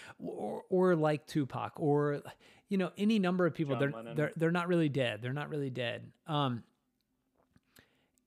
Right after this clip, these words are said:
Speaker 1: and instead of, i-, instead of going with what was, <laughs> I mean, years of abuse on his body. I mean, people watched him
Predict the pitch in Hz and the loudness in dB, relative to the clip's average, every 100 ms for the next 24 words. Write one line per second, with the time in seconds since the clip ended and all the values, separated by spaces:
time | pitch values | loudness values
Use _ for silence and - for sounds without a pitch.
0 | - 160 165 - _ - 156 135 - - | -2 0 0 -4 _ -2 -2 0 -6 -2
1 | 170 180 175 - - 147 143 139 123 - | 0 2 -2 -6 -4 0 0 -2 -4 -12
2 | - _ _ _ _ _ _ _ _ _ | -20 _ _ _ _ _ _ _ _ _
3 | _ _ _ _ _ _ _ _ _ _ | _ _ _ _ _ _ _ _ _ _
4 | _ - 156 175 156 - 202 214 151 165 | _ -8 -6 0 0 4 4 4 4 4
5 | 175 151 135 143 143 143 131 117 - 127 | 4 2 0 0 -2 0 -2 -2 -6 -8
6 | - - - - - - - 160 156 139 | -10 -18 -20 -20 -20 -12 0 2 4 0
7 | - _ _ _ - 160 190 165 156 _ | -4 _ _ _ 4 6 8 4 -2 _
8 | - 139 127 170 - 151 127 131 143 156 | -2 -2 2 2 2 0 -2 0 0 2
9 | 147 139 131 170 160 127 131 139 - 143 | 0 0 -4 -4 -2 0 0 0 -4 -6
10 | 120 117 | -6 -8